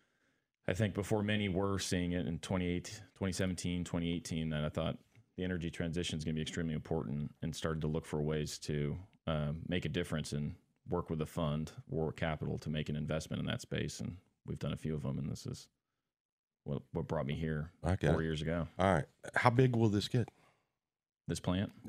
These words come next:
Speaker 2: I mean, the whole idea and the concept. I, I mean, a-, as I think, uh, most people, I, I,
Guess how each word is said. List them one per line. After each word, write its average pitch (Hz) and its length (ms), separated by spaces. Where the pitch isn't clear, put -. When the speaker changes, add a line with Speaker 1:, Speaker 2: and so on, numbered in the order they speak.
Speaker 2:
I - 100
mean, 117 180
the 113 160
whole 117 420
idea 98 360
and 92 80
the 80 60
concept. 95 460
I, 69 180
I 92 40
mean, 87 280
a-, 90 200
as 95 160
I 92 80
think, 135 260
uh, 80 160
most 101 440
people, 85 640
I, 85 40
I, 80 60